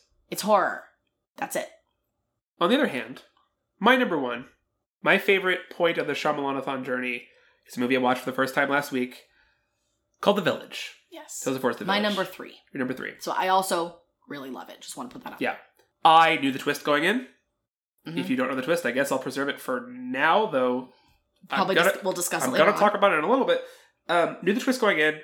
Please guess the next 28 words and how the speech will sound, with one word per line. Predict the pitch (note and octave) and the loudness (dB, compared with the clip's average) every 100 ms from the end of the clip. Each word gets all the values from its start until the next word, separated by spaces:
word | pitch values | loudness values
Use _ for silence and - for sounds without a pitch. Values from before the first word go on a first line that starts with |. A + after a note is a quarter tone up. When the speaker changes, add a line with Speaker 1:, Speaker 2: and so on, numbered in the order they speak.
| - | -2
Speaker 2:
Uh, | D3+ C#3+ - | 0 2 0
knew | E3+ G#3+ | 0 2
the | B3+ | 2
twist | - G3 - - - | 0 0 -2 -10 -8
derisively. | E3+ D#3+ D#3 E3 - | 0 2 2 -2 -4
I'm | D#3 | -2
almost | E3+ F#3 G#3 | -2 -2 -2
certain | F#3 E3+ | -4 -4
I | D#3+ | -2
have | D#3+ | -2
a, | C#3+ - _ _ - | -2 -8 _ _ -12
I | D3 | -8
have | D3 | -6
an | C#3+ - | -6 -6
image | F#3+ A3+ | -2 -2
in | A#3+ | -2
my | G3+ D3+ | -2 -2
head | - G3+ D#3 B2+ B2+ - _ _ | -2 0 0 -2 -8 -16 _ _
of, | D3 C3+ | 0 0
like, | C#3+ B2 | 0 -2
the | D3 | -4
punchline | C3 - D#3 D3 D#3 C#3+ C3+ C3 | -6 -2 -2 0 0 0 0 -2
of | D3 B2+ | -4 -2
a, | B2+ B2 B2 - _ - | 0 0 -4 -10 _ -8
again, | F#3+ F#3 C3 | -2 0 2
robot | D#3 G3+ G3+ | 2 4 2
chicken | - G3+ C3 B2+ - | -2 -2 -2 -4 -6
joke. | - B2 A#2+ | -4 -4 -4